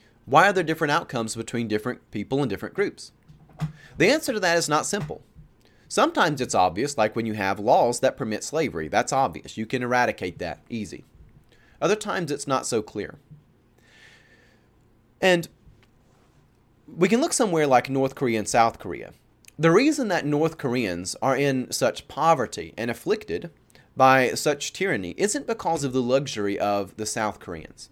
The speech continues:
The South Koreans, they have really excelled in a lot of areas here in the last few decades.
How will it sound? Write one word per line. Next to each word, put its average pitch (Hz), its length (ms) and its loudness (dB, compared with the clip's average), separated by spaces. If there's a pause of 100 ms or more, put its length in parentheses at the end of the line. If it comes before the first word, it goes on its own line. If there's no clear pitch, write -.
The - 60 -14
South 175 320 0
Koreans, 175 520 -4
they 131 240 2
have 120 300 0 (520)
really 160 600 4
excelled 113 640 0
in 110 160 -6
a 107 60 -6
lot 110 200 0
of 113 100 -2
areas 95 440 0
here 117 100 -6
in 107 80 -4
the 101 60 -4
last 95 320 -4
few 101 100 -10
decades. - 500 -10